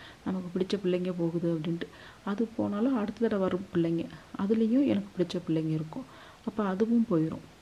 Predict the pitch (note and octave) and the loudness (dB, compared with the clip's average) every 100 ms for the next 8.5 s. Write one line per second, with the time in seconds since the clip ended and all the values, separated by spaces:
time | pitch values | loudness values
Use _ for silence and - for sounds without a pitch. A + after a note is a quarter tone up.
0 | - G#3+ G3+ G3 F3 F#3 G#3 G#3 A#3+ G3 | -8 -4 -2 -2 -2 -2 -2 -2 -2 0
1 | F#3+ F#3 G#3+ D#4+ - - - - G3 F3+ | 2 2 0 -2 -6 -20 -16 -2 0 0
2 | E3+ D#3+ D#3+ - - - - - - - | -2 -2 -2 -4 -12 -20 -20 -16 -12 -8
3 | G3 G#3 G3+ - - - - G3+ G3 G3 | -2 -2 -4 -12 -20 -12 -4 0 0 -2
4 | C#4 - G#3 G#3 G#3 G3+ A3+ A#3 A#3 A3 | -4 -4 0 2 2 2 2 4 4 2
5 | G3+ G3 G3+ G3 G3+ G3+ F#3+ F#3+ F#3+ F#3 | 0 0 2 0 0 0 2 2 2 2
6 | F#3+ F#3 F3+ F#3 F#3 F3+ F3+ G#3+ - F#3+ | 0 0 -2 -2 2 0 0 -8 -2 -2
7 | F3 F#3+ A#3+ - - - - G#3 G#3 G3 | 0 0 -2 -4 -16 -18 -4 0 2 2
8 | G#3 G3+ A3 A#3 A#3+ | 0 0 0 4 2